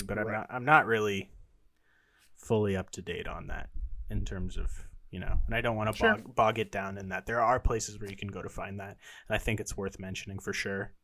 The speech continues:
Speaker 1: You know, Watto, the
Speaker 2: Being a,
Speaker 1: Ye-
Speaker 2: being clearly a Jew.
Speaker 1: Yeah, Newt Gunray.
Speaker 2: Newt Gunray being clearly a Chinese person.
Speaker 1: Yeah.
Speaker 2: Yeah.
Speaker 1: Some troubling stuff for sure. Um, but I don't wanna get
Speaker 2: Yeah.
Speaker 1: bogged down in it. You can
Speaker 2: No.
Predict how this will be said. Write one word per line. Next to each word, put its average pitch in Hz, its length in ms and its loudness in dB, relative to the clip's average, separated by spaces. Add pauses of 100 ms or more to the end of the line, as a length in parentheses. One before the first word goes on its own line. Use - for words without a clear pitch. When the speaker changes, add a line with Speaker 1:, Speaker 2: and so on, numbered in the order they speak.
Speaker 1:
You 104 100 -4
know, 95 160 0
Watto, 95 540 2 (920)
the 95 500 -4 (100)
Speaker 2:
Being 190 200 0
a, 175 40 6
Speaker 1:
Ye- 120 160 0 (140)
Speaker 2:
being 127 200 4
clearly 117 400 8
a 104 60 4
Jew. 113 400 -2 (160)
Speaker 1:
Yeah, 139 260 10
Newt 143 260 4
Gunray. 127 720 6 (460)
Speaker 2:
Newt 127 200 8
Gunray 139 360 10
being 127 220 4
clearly 117 360 8
a 113 100 10
Chinese 107 800 2 (220)
person. 107 640 0 (600)
Speaker 1:
Yeah. 117 180 4
Speaker 2:
Yeah. 110 120 0 (500)
Speaker 1:
Some 143 180 0
troubling 123 420 4
stuff 92 280 -4
for 104 160 -8
sure. - 300 -8 (200)
Um, 95 300 -2
but 107 100 2
I 110 60 2
don't 117 140 4
wanna 110 140 0
get 104 100 0
Speaker 2:
Yeah. 98 60 -2
Speaker 1:
bogged 95 240 -2
down 95 200 -6
in 98 120 -8
it. 98 140 -8 (220)
You 110 160 -4
can 101 340 4
Speaker 2:
No. 127 220 8